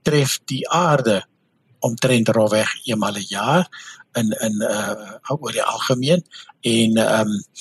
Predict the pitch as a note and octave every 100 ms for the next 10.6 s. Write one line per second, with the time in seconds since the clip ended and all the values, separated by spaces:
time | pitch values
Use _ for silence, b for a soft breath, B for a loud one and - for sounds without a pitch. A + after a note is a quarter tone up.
0 | B B B2+ A2+ A#2 A2+ G#2+ D3+ C#3+ C3+
1 | C3 B2+ B2+ A#2 A#2 A2+ G2+ A2+ G#2+ -
2 | A#2 A2 - - C3 A#2 A2+ A#2 G#2 G#2
3 | - B _ _ - - - B3 - B2+
4 | A#2+ A2 A2+ A#2+ C#3 A#2 A2+ A2 A#2+ -
5 | C3 A#2 C#3+ C#3 B2+ - B2 D3+ F3 -
6 | B B B B - A2 G#2 G#2 G2 -
7 | A#2 A2+ - A#2+ A#2 A2+ A2 - G#2+ G#2
8 | G#2+ - - - A#2 A2 G#2+ A2 G#2+ G#2
9 | F#2 A2+ - B2 A#2+ - A#2+ - A#2+ A#2
10 | G#2+ - - - -